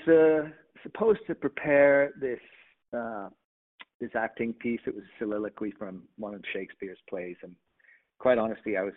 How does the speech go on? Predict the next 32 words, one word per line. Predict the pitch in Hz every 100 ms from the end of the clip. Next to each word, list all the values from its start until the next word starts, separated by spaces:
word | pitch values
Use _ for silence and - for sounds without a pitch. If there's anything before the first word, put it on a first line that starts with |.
| -
I | 113
was | 104
too | 123
busy | 113 104 104
down | 101 95
the |
pub | 90 - 98 -
to | 92
actually | 95 - 95 90 _ _
get | 117 -
round | 101 98 101 95
to | 87
it. | 87 _ _ _ _ _ -
So | 123
I | 123 -
show | 185 170
up | 143 147
at | 139
the | 123
Guildhall | 143 147 139 131 127
School | - 131
of | 120
Music | 117 123 127
and | 107
Drama, | 104 151 185 131
and | 117
the | 117
most | 175 208 190
interesting | 170 151 139 131 120
part | 127 120 117
there | 104 107
is | 110 101